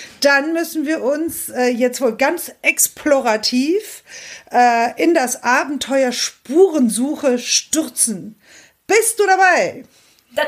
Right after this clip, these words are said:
Speaker 2: da, da, da. Auf jeden Fall.
Speaker 1: <laughs>
Speaker 2: Mein Taschenmesser und meine Lupe liegen bereit.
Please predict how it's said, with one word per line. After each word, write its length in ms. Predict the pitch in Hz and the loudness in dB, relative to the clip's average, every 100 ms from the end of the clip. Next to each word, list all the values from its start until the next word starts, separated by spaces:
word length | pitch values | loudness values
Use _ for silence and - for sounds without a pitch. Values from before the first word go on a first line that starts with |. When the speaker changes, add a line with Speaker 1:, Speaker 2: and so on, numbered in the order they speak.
| - | -4
Speaker 2:
da, 80 | 262 | -2
da, 60 | 311 | 4
da. 880 | 339 330 320 320 311 320 311 - | 6 6 6 4 4 0 -4 -4
Auf 100 | 254 302 | -4 -2
jeden 180 | 381 | 0
Fall. 360 | 370 269 339 262 | 2 2 2 0
Speaker 1:
<laughs> 20 | |
Speaker 2:
Mein 340 | 220 240 247 - | 0 0 -2 0
Taschenmesser 560 | 370 381 320 311 311 | 0 0 0 0 0
und 60 | 262 | -2
meine 180 | 240 240 | -2 -2
Lupe 260 | 269 254 | -4 -4
liegen 260 | 240 240 233 | -6 -4 -6
bereit. 420 | 208 185 180 - | -4 -2 -4 -8